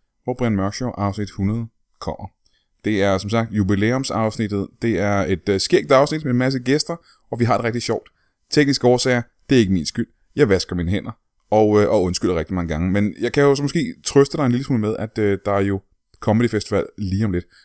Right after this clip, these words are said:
Comedy Festival i København og i Aarhus, måske også nogle andre steder. Det er jeg egentlig ikke helt sikker på. Og der laver vi Brian Mørk Show live. Ja. Og vi optager også, øh, Afdøde Danskere live. For eksempel anden september,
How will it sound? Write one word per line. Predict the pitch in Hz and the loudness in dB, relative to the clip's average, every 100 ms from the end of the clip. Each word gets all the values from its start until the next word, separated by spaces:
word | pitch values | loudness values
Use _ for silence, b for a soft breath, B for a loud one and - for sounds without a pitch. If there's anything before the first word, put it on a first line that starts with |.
| b _ | b _
Comedy | 127 127 135 | -2 0 0
Festival | 127 - 113 | -2 -4 -6
i | |
København | - 95 110 78 | -6 -8 -6 -4
og | 92 | -2
i | |
Aarhus, | 110 147 - - | 0 -2 -6 -8
måske | - 101 | -6 -4
også | 85 | -4
nogle | 107 | -4
andre | 107 | -4
steder. | - 117 | -4 -4
Det | 113 | -4
er | _ - | _ -8
jeg | |
egentlig | 80 90 | -4 -4
ikke | 95 | -4
helt | - | -6
sikker | 104 | -6
på. | 107 98 b b b b | -6 -10 b b b b
Og | - | -2
der | |
laver | 185 170 | 0 0
vi | |
Brian | 139 127 110 | 2 4 4
Mørk | 113 | 2
Show | - 160 | 0 0
live. | 110 92 85 87 160 - _ _ - | 0 -2 -2 -4 -6 -8 _ _ -8
Ja. | 101 - _ _ | -8 -8 _ _
Og | 120 | 2
vi | |
optager | 131 123 123 | 2 4 2
også, | 151 - | 2 0
øh, | 208 180 | 2 4
Afdøde | 131 151 180 170 139 | 4 6 8 8 8
Danskere | 123 107 - 214 196 143 | 6 4 2 0 2 0
live. | 107 113 104 107 120 _ _ _ _ _ | 0 0 2 0 -2 _ _ _ _ _
For | 180 | -4
eksempel | 165 208 - 220 - - | 2 0 0 -6 -8 -2
anden | 147 190 240 | 0 2 2
september, | 233 196 170 165 196 190 | 0 2 0 0 -4 -6